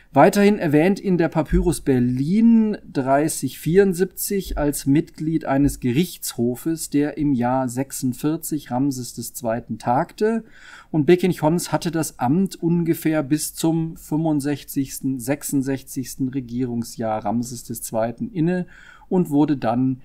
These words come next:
in einem thebanischen Grab, dem Grab T T für Theban Tomb Nummer fünfunddreißig bestattet.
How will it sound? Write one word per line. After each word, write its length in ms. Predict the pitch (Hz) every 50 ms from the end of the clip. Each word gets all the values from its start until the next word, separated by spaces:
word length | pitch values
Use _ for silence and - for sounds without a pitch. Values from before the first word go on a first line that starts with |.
| - - - -
in 140 | 143 143
einem 260 | 139 143 143 147 151 -
thebanischen 720 | - 185 170 127 120 120 123 123 127 123 - - 127 113
Grab, 500 | - 120 127 131 147 156 156 151 - -
dem 300 | - 131 117 113 113 -
Grab 380 | - - 123 120 120 120 - - - -
T 220 | - - 123 120
T 380 | 117 - - 156 165 165 170 170
für 380 | 165 - - 123 113 113 - - - -
Theban 340 | - 143 139 123 127 117 117
Tomb 380 | - 175 175 170 165 165 147 - - - -
Nummer 420 | 135 139 139 143 139 139 143 -
fünfunddreißig 1080 | - - 147 139 135 131 120 113 101 101 92 98 104 - - - - - - - - - -
bestattet. 640 | - - - - 110 - - - - - - - -